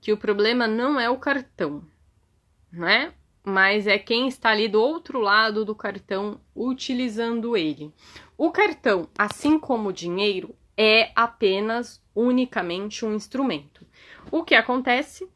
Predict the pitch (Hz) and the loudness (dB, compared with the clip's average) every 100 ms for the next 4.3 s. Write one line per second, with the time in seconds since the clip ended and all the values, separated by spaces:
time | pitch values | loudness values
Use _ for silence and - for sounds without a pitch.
0 | _ _ - 247 226 226 254 - 196 185 | _ _ -2 2 4 2 2 -2 -2 -2
1 | - 233 220 - 226 233 - - 208 208 | 0 2 2 0 0 0 -2 -4 -2 -2
2 | 226 269 247 247 320 349 196 185 170 147 | -4 -4 0 0 2 0 -2 -4 -4 -4
3 | 165 _ _ _ 233 247 302 330 320 311 | -6 _ _ _ -6 -2 -2 2 4 4
4 | 320 - 165 | 2 -10 -16